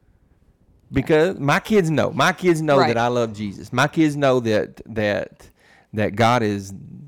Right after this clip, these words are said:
Speaker 1: the number one thing in my life.
Speaker 2: Yeah.
Speaker 1: Period. Okay.
Speaker 2: Yeah. Here, here's, here's my thing. We can't be shocked when the world acts like the, acts like the world, you know?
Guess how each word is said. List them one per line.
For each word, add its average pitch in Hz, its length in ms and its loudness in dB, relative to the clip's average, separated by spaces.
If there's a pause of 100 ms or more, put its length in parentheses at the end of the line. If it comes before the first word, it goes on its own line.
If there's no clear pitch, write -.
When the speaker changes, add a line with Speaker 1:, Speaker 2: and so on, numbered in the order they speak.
Speaker 1:
the 117 680 -4 (420)
number 131 280 0
one 120 240 -2
thing 110 180 -2
in 101 100 -4
my 78 120 -10
life. - 340 -16
Speaker 2:
Yeah. 147 180 -10 (540)
Speaker 1:
Period. - 400 -6 (1120)
Okay. 104 340 -12
Speaker 2:
Yeah. 160 160 -8 (1200)
Here, 320 200 2
here's, 302 220 2 (200)
here's 247 220 8
my 214 120 8
thing. 180 200 4
We 190 100 6
can't 196 640 0
be 196 160 4
shocked 170 500 4
when 165 140 0
the 151 80 2
world 151 320 2
acts 147 220 -6
like 143 160 -8
the, 147 140 -8 (200)
acts 165 260 0
like 147 160 -4
the 147 80 -6
world, 147 340 -8 (220)
you 170 140 2
know? 160 240 2